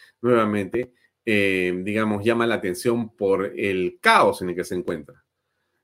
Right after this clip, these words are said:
Pero Castillo en realidad es, eh, la estrella en los números, eh, digamos, eh, para mal,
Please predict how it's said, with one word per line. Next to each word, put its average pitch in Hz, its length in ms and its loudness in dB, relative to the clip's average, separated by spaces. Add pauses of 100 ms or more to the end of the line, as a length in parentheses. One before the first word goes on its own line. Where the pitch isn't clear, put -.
(140)
Pero 165 220 4
Castillo 147 400 0
en 127 60 0
realidad 117 540 0
es, 107 520 -4
eh, 95 520 -2
la 98 180 -4
estrella 123 600 0 (320)
en 98 140 -4
los 95 100 -4
números, 113 680 0
eh, 90 460 -2 (220)
digamos, 101 680 -4 (480)
eh, 85 560 -4 (1900)
para 98 240 0
mal, 107 460 4